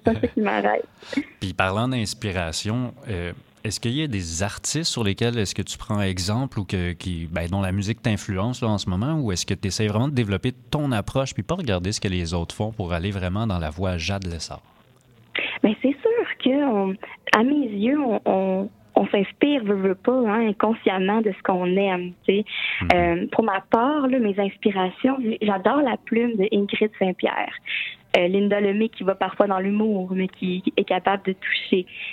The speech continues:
Speaker 1: Euh, Philippe B, Alexandre Poulain, tu sais, euh, c'est sûr que je m'inspire de ces modèles-là qui, à mon avis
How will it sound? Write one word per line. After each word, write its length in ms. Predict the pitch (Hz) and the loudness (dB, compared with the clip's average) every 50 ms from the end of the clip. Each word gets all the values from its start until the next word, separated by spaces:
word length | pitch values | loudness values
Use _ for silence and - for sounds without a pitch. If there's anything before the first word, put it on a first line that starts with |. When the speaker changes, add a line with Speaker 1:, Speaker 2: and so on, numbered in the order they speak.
| - - - | -4 -4 -4
Speaker 1:
Euh, 40 | 190 - | -2 4
Philippe 320 | - 220 202 202 208 196 - - - - | 4 4 4 4 0 -2 -2 -10 -2 0
B, 240 | 214 208 196 196 - - | 2 2 2 -2 0 2
Alexandre 540 | 196 185 185 190 190 - - 196 190 196 - - - - | 2 4 4 2 0 0 0 0 0 0 -4 -8 -4 -2
Poulain, 460 | 226 208 202 202 208 202 202 196 190 - - | 0 2 4 2 2 2 2 0 -2 0 0
tu 80 | 214 208 202 | 2 2 2
sais, 180 | 185 190 - - - - - - - - - - - - | 2 0 -2 -6 -10 -12 -10 -10 -10 -10 -10 -12 -8 -8
euh, 40 | - - _ - - - - - - | -8 -8 _ -16 -20 -18 -10 2 2
c'est 140 | 214 214 - - | 2 2 2 0
sûr 160 | - 302 285 | 0 0 2
que 100 | - 220 | 2 -2
je 140 | 208 - - | 0 0 0
m'inspire 460 | 202 202 202 196 - - - 254 254 | 0 0 -2 -4 -4 2 2 2 2
de 120 | - 208 196 - | 2 -2 -2 0
ces 80 | - 190 | 0 2
modèles-là 640 | 190 190 190 190 190 190 185 190 196 202 226 262 - _ - - - | 2 2 2 2 2 2 2 2 2 2 0 0 -2 _ -12 -6 -4
qui, 220 | 233 226 269 - - - _ - - - - - _ _ _ - | -2 0 0 -2 -4 -8 _ -20 -20 -20 -20 -20 _ _ _ 2
à 100 | 190 196 | 4 4
mon 220 | 202 202 202 202 196 | 4 2 2 2 2
avis 680 | 190 185 180 180 185 190 208 220 233 240 262 285 302 | 2 0 0 -2 -4 -2 0 0 2 2 0 -2 -4